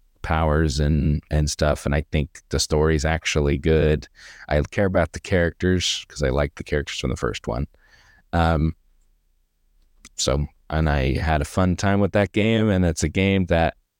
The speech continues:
you can finish and then you can, you know, go and find all the collectibles and stuff. I haven't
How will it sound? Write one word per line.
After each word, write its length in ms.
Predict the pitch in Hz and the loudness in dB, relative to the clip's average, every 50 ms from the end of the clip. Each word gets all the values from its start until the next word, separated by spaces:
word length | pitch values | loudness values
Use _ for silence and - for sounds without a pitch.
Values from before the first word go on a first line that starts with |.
| _ _ _ _ _ | _ _ _ _ _
you 120 | - 90 | 0 0
can 160 | 80 - 85 78 | 2 2 0 -2
finish 440 | - - 104 104 110 101 92 - | 0 0 0 2 2 0 0 0
and 160 | 78 76 80 85 | 0 0 2 2
then 180 | 82 76 71 | 2 2 0
you 140 | 69 71 69 | 0 0 -2
can, 460 | - - 76 71 67 64 - - - - _ - - _ _ | -2 -2 -2 0 0 0 -2 -4 -6 -10 _ -20 -20 _ _
you 140 | - 80 76 | -2 0 0
know, 140 | 69 67 69 | 0 0 0
go 280 | - 78 78 78 78 | 2 2 2 4 4
and 140 | 78 78 76 | 2 0 -2
find 220 | - 80 73 76 76 | -2 -2 0 0 0
all 80 | 67 | 0
the 80 | 73 73 | -2 -2
collectibles 640 | - - 76 71 71 - - 71 67 76 73 60 67 | 0 0 0 0 -2 -2 -6 -4 -2 -2 -2 -2 -2
and 100 | 64 - | -4 -4
stuff. 400 | - - 78 80 78 - - - | -2 0 0 0 0 -2 -6 -8
I 60 | - - | -6 -2
haven't 380 | 90 90 85 82 82 67 - | -2 0 0 0 0 -2 -2